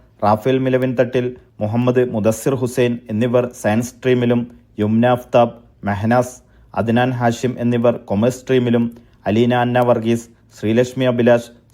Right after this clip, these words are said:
സോഹ ബൂബേർ എന്നിവർ ഹ്യൂമാനിറ്റീസ് വിഭാഗത്തിലും സ്കൂൾ തല ടോപ്പേഴ്സിനുള്ള ആദരങ്ങൾ ഏറ്റുവാങ്ങി. എണ്ണൂറ്റി എഴുപത്തിയഞ്ച് വിദ്യാർത്ഥികൾ പരീക്ഷ എഴുതിയ പത്താം തരത്തിൽ ഇത്തവണയും നൂറുമേനി നിലനിർത്തി.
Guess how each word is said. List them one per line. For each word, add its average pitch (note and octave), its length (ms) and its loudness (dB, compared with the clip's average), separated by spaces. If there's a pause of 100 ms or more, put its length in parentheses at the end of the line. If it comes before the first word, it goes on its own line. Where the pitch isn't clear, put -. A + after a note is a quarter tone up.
സോഹ A2 340 2
ബൂബേർ A#2 460 2 (300)
എന്നിവർ A#2+ 300 2 (120)
ഹ്യൂമാനിറ്റീസ് B2 580 -2
വിഭാഗത്തിലും A#2 600 0
സ്കൂൾ - 420 -6
തല B2 120 2
ടോപ്പേഴ്സിനുള്ള A#2 680 0 (340)
ആദരങ്ങൾ A2 540 -2
ഏറ്റുവാങ്ങി. F#2+ 600 -4 (600)
എണ്ണൂറ്റി A2+ 560 0
എഴുപത്തിയഞ്ച് A#2 580 0
വിദ്യാർത്ഥികൾ B2 580 0
പരീക്ഷ A#2+ 280 -2
എഴുതിയ A#2+ 340 0
പത്താം A#2+ 340 0
തരത്തിൽ A#2+ 360 -2 (300)
ഇത്തവണയും A#2+ 640 0
നൂറുമേനി A2+ 580 0 (200)
നിലനിർത്തി. G2 600 -4